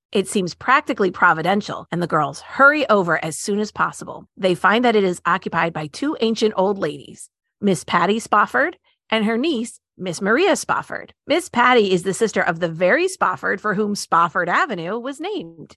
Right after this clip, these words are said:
Miss Maria wants to see the world, and Miss Patty very well can't let her go off on her own, so they want to rent the house while they travel.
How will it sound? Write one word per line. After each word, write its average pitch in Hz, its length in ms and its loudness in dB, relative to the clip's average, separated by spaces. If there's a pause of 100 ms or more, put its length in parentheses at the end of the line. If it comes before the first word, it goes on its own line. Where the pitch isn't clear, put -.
(140)
Miss 330 320 2
Maria 247 420 4
wants 220 380 2
to 196 100 -4
see 285 260 -6
the 269 120 -2
world, 147 420 0
and 226 240 -2
Miss - 220 -6
Patty 302 320 0
very 196 320 2
well 196 200 6
can't 202 320 -6
let 190 160 2
her 185 140 0
go 170 180 0
off 185 220 2
on 175 120 -2
her 156 180 -6
own, 254 340 2 (180)
so - 140 -10
they 208 80 -2
want 214 160 0
to 196 80 -4
rent 202 280 -4
the 349 80 -4
house 202 400 -8
while 180 220 2
they 185 160 -4
travel. - 440 -14